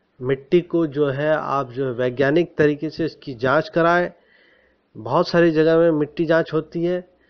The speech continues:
और वैज्ञानिकों को बताएं कि मैं यहाँ पे अखरोट की पैदावार करना चाहता हूँ, अखरोट के पौधे लगाना चाहता हूँ, तब आपको वैज्ञानिक जो है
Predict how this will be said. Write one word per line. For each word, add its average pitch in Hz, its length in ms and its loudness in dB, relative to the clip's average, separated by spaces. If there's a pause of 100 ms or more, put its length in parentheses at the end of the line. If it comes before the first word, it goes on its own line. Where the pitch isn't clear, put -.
(400)
और 139 320 4
वैज्ञानिकों 131 640 0
को 160 180 -4
बताएं 143 360 0
कि 170 140 -4
मैं 160 160 2
यहाँ 147 240 0
पे 151 160 -2
अखरोट 143 680 -2
की 139 140 -6 (640)
पैदावार 143 440 2
करना 151 320 -2
चाहता 156 340 -2
हूँ, 170 320 -2 (160)
अखरोट 143 520 -4 (640)
के 143 60 -6
पौधे 123 320 0
लगाना 156 380 2
चाहता 156 360 0
हूँ, 175 240 0 (420)
तब 170 320 0
आपको 160 300 2
वैज्ञानिक 139 600 2
जो 151 160 2
है 165 440 0